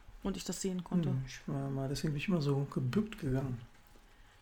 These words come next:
Speaker 1: Alter, deine Kamera steht gar nicht so, wenn du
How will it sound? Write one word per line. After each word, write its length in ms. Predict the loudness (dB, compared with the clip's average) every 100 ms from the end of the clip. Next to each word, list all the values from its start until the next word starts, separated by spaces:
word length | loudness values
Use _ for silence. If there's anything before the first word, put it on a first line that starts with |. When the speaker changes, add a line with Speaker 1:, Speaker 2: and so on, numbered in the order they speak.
| -20 -16 -14 -14 -16 -18 -20 -20 -20 -20 -20 -20 -20 -20 -20 -4
Speaker 1:
Alter, 240 | 0 4
deine 260 | 4 4 4
Kamera 480 | 2 2 2 4 2
steht 440 | 2 4 4 4
gar 160 | 4 4
nicht 160 | 2
so, 220 | 2 2 4
wenn 120 | 2
du 120 | 2